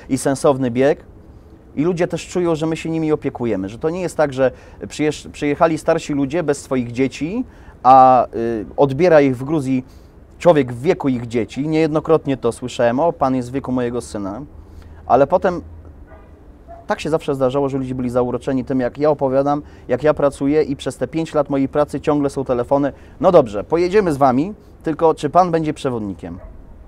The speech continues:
Też musiałem zbudować zespół ludzi, którzy będą umieli pracować w takim tempie. Trzeba przyjąć, że jeżeli ktoś już jest starszy, troszkę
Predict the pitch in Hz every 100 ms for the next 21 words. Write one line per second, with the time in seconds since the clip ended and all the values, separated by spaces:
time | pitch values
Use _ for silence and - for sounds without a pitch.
0 | - - - - - - - - - 208
1 | 196 170 165 139 123 139 143 131 131 -
2 | 131 131 - 127 139 131 - 131 135 135
3 | - - - 135 156 151 143 - 143 151
4 | 165 170 147 135 143 139 - 120 120 104
5 | 90 - 69 - - 165 - 156 123 110
6 | 123 135 160 160 151 143 - - - 135
7 | 143 - 127 107 - 92 85 - - -
8 | 160 -